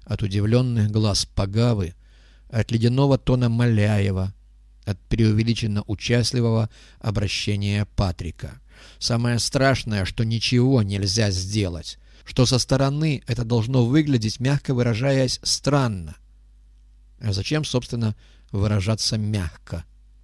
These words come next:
Это выглядит попросту однозначно. Испуганный наблюдатель в растерзанном виде прилетает в чужом флайере и заявляет о гибели товарища. А товарищ, оказывается, был жив. Товарищ, оказывается, погиб уже после,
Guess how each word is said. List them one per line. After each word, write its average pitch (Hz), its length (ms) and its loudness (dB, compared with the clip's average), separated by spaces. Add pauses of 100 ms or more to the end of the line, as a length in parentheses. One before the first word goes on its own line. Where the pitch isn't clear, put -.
(360)
Это 139 240 2
выглядит 151 420 4
попросту 127 580 0 (280)
однозначно. 107 920 -4 (460)
Испуганный 131 600 0
наблюдатель 117 840 2 (240)
в 107 100 -2
растерзанном 123 680 2
виде 110 540 0 (100)
прилетает 117 560 0
в - 40 -10
чужом 131 340 2
флайере 104 640 -2 (260)
и 120 80 2
заявляет 135 600 4
о 104 60 -2
гибели 117 320 2
товарища. 98 760 -4 (800)
А 110 120 -4
товарищ, 143 440 2
оказывается, 98 680 -2
был 131 280 0
жив. 107 540 -2 (720)
Товарищ, 147 420 2
оказывается, 107 640 0
погиб 110 380 -2
уже 135 200 4
после, 113 640 2